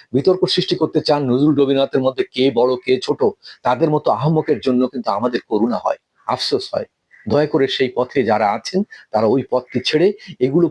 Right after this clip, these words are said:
পড়ুন। এটা দলিলিক প্রমাণ হিসাবে গ্রন্থ আকারে রয়েছে, আমরা সেই গ্রন্থ আকারে কিন্তু এখানে তুলে ধরছি। এখানে একটি কথা আমাদের মন গড়া কথা নয়, এই কথাগুলোর দলিল আছে, প্রমাণ আছে, তথ্য আছে, সত্য আছে, সেটাকে ধারণ করুন।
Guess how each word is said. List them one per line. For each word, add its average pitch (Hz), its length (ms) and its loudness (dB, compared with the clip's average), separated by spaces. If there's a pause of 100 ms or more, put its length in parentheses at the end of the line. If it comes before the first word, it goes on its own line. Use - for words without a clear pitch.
পড়ুন। 151 360 2 (340)
এটা 170 180 0
দলিলিক 151 520 2
প্রমাণ 175 280 2
হিসাবে 170 240 0
গ্রন্থ 156 320 0
আকারে 170 260 -2
রয়েছে, 190 420 2 (380)
আমরা 156 200 0
সেই 175 180 0
গ্রন্থ 170 300 0
আকারে 175 260 0
কিন্তু 175 220 -2
এখানে 165 240 2
তুলে 202 140 4
ধরছি। - 380 -2 (220)
এখানে 151 180 0
একটি 165 300 -2
কথা 190 220 2
আমাদের 170 240 2
মন 147 200 0
গড়া 147 220 2
কথা 131 240 -6
নয়, 104 260 0 (300)
এই 131 140 -2
কথাগুলোর 170 520 2 (280)
দলিল 147 320 2
আছে, 135 240 -2
প্রমাণ 139 360 0
আছে, - 200 -2 (100)
তথ্য 202 340 0
আছে, - 300 -4 (340)
সত্য 185 420 -2
আছে, 107 300 0
সেটাকে - 320 -6
ধারণ 139 300 0
করুন। 101 300 0